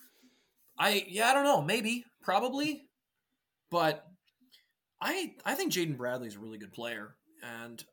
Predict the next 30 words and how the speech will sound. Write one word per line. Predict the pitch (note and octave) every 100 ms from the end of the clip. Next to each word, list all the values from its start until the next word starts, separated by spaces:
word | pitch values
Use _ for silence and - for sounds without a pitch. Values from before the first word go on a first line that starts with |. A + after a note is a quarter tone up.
| _
I | -
think | B2 - D#3
there's | D3 C3
a |
chance | A2+ C#3 B2+ A#2+
that | - A#2
he, | - B2+ B2 B2 A#2+ - _ _ _ _ _ _ _ _ _ _ _
by, | C3 B2+
like, | B2 B2
the | B2+
middle | B2 B2
of | A#2
the | A2
season, | - B2 A2+ A2 A2
is | B2 A#2 A2 G#2+ - _ _
the | C3+
guy | C3 A#2+ B2
who's | A#2 A2
finishing | - B2+ B2+ C3
games | C3 C3+
for | - C3
them, | C3+ C3+ C3+ -
playing | - C#3 C3 B2+ B2
the, | A#2 A2+ A2
the | A2
more | A#2 A#2+
important | G#2+ - B2 C#3+
minutes | C#3 C3+
for | - C3+
them. | C3+ C3+